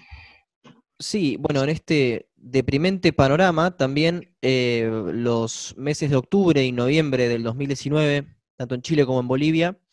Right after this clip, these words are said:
hubieron, eh, crisis de los sistemas presidenciales, hubo una crisis de representación, uno terminó con el gobierno de Evo Morales y otro ter-,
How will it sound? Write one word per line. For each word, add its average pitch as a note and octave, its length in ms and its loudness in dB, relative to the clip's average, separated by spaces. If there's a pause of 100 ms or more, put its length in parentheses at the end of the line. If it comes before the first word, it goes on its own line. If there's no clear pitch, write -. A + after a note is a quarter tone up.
(320)
hubieron, E3 720 0
eh, A#2 560 -4
crisis F3 400 -4
de D3+ 400 0 (320)
los B2 160 -10
sistemas D3 280 -4
presidenciales, E3+ 840 -2 (720)
hubo C#3 200 -4
una C#3 240 0
crisis D3+ 420 -6
de B2 100 0
representación, B2+ 840 -4 (180)
uno C#3 200 -2
terminó C3 320 -2
con C3+ 140 0
el B2 80 0
gobierno C3+ 460 2
de B2 80 0
Evo C3 120 2
Morales E3 560 0
y C#3 140 -4
otro B2+ 180 -6
ter-, B2+ 160 -8